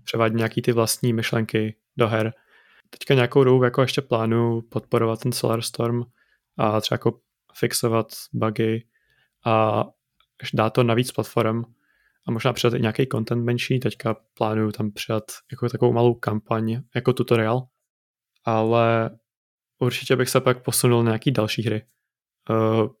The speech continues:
předpokládám, že pořád v nějakém vlastním jako engineu budu dělat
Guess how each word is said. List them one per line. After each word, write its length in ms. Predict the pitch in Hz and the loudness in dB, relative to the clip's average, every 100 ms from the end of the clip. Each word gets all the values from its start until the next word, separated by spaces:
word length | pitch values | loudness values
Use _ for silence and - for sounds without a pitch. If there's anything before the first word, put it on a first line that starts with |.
| - | -8
předpokládám, 600 | - - 120 117 117 113 | -4 -2 0 2 0 0
že 300 | 120 113 113 - | -2 -2 -4 -6
pořád 380 | 117 120 113 - | -2 0 -2 -6
v 80 | |
nějakém 320 | 117 110 - 123 | -6 -4 -2 -2
vlastním 320 | 113 - 120 | -2 -2 -2
jako 180 | 117 - | -2 -2
engineu 360 | 127 117 120 117 - _ _ _ _ | 0 0 0 0 -6 _ _ _ _
budu 120 | 117 113 | -4 0
dělat 380 | 117 113 113 | 2 0 -2